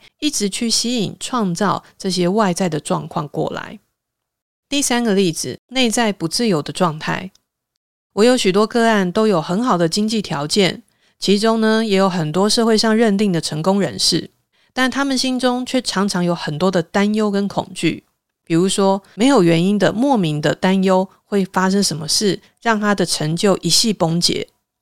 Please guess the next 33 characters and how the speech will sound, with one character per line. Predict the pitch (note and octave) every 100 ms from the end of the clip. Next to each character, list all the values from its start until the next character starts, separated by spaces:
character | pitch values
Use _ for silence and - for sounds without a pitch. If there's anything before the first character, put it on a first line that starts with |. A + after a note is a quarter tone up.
| _ -
或 | C#4
者 | A3+
是 | F3+ A#3
有 | E3+ C3 -
很 | E3 E3 F3
严 | D3+ F#3
重 | B3
的 | E3+
恐 | - -
慌 | F3+ F#3 F#3+
症， | F#3+ - _ _ _ _ _ -
或 | C#4+
者 | A3+
是 | F3 C4+
呢， | A#3+ A3+
有 | E3
的 | E3+
认 | A#3
为 | G3+ E3
自 | A3+
己 | F3
赚 | G#3+ G#3
那 | G3+
么 | F3
多 | F3+ F3+
的 |
钱， | - - - -
功 | G#3+ A3
德 | D#3+
都 | F3
用 | G#3 F3
完 | - -
了， | - D3